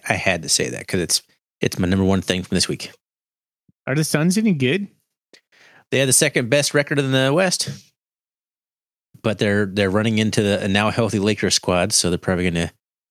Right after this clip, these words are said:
Speaker 1: get, lose the Lakers in round one. That'd be my
Speaker 2: Hmm.
Speaker 1: guess. It's, it's one and one. Series is one one, right, as of recording this. Like I said, this will be released probably in three weeks, and the series will be <laughs> over. <laughs> But, and then was like, "Oh, that guy,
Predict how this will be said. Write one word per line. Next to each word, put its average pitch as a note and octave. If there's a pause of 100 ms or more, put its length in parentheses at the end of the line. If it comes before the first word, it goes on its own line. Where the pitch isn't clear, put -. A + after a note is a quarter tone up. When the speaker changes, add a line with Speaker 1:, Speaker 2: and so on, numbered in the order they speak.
(220)
Speaker 1:
get, -
lose G#2+
the G2
Lakers F#2
in F2+
round F#2
one. F2+ (600)
That'd -
be F2
my F2
Speaker 2:
Hmm. B2+
Speaker 1:
guess. F2
It's, -
it's A#2
one C#3
and C3
one. G2
Series A2+
is F#2
one F#2+
one, E2+ (300)
right, E2
as G2
of F2+
recording F#2
this. E2 (480)
Like -
I -
said, F2
this F#2
will G2
be C3+
released G2
probably F2+
in F2
three G2+
weeks, F#2
and F#2+
the F2
series G#2
will -
be C#3
<laughs> F#2+
over. F#2 (240)
<laughs> -
But, A2 (720)
and G2+
then G2
was F#2+
like, G2
"Oh, A2+
that G#2
guy, G#2